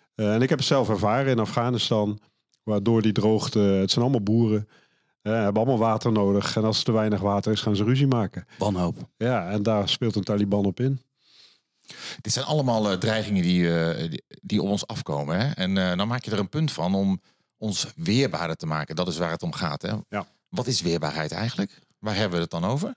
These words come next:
Speaker 1: Ja, ik denk dat weerbaarheid vooral de veerkracht is. Dat, dat we toch weer leren omgaan met dingen die we niet hebben kunnen zien aankomen.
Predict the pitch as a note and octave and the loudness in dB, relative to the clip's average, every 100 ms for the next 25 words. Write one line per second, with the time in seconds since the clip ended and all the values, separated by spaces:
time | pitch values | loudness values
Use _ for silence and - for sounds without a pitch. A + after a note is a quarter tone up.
0 | _ - F3 E3+ D#3 C3+ D#3 D#3 C3 C3+ | _ 0 2 2 2 4 4 2 2 0
1 | C3+ C3+ - C3 C3 A#2 - A#2 B2 D3 | -2 -4 -2 0 2 0 2 2 2 0
2 | C3+ - D#3 - - _ - G#2 A#2+ A#2 | -2 0 -2 -2 -6 _ -6 0 0 2
3 | B2 D3 A#2 D3+ D3+ C#3 C3+ A#2 A2 D3 | 0 0 2 2 2 4 4 4 2 2
4 | D#3 C#3 C3 A#2+ A#2 C3 C3 A#2 A#2+ A#2+ | 2 2 2 2 2 2 4 4 4 6
5 | A#2 B2 F3+ C#3+ G#2 A2+ G2 F#2 G2+ G#2 | 4 4 2 2 2 0 0 2 0 0
6 | F#2+ G2+ F2+ D#2+ | -2 -2 -2 -2